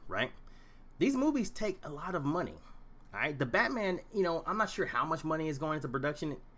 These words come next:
there's not a crazy, a lot of special effects in the Batman movie. I mean, you got the uniform, you got the car and all that stuff. I'm guessing at least a hundred million dollars. So the thing is, you know, without a crazy amount of special effects, 'cause it's Batman, it's not Superman,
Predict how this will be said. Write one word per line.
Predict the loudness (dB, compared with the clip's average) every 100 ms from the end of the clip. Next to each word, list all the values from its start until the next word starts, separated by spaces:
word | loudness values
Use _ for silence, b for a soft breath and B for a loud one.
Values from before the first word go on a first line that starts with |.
| B B B B B -18 -18 -18 -18 -18 -18 -12 -6
there's | -2 6
not | 6 6
a |
crazy, | 2 -2 4 6 6 2 2
a |
lot | 6 6
of | 6
special | 2 0 2 0
effects | 2 0 -2
in | -2 0
the |
Batman | 2 2 2 2
movie. | 0 0 -2
I |
mean, | -2
you | -2
got | -2
the | 0
uniform, | 0 0 -2 -2 0
you | -2
got | -4
the |
car | -8 -8 0 2 2
and | 2
all | 0
that | 0 -4
stuff. | -4 -4 -4 B B B B B -16 2
I'm | 4 4 2
guessing | 0 0 -2 -2 -4
at | -6
least | -2 -2 0
a | 0
hundred | 0 -2 -4 -4
million | 0 0 2
dollars. | 2 2 0 -4 -12 -18 -20 -20 -18 -18 -20 -20 -18 -12
So | -4
the | -2
thing | 2 4
is, | 6 4 2
you |
know, | 0 2 0
without | 0 0 2 0
a | -2 -14 -2
crazy | 4 6 6 6
amount | 4 2
of |
special | 2 0 0
effects, | 0 0
'cause | 0 -4
it's | -4
Batman, | -2 0 -2
it's | -4
not | -4 -4
Superman, | -2 -2 -2 -12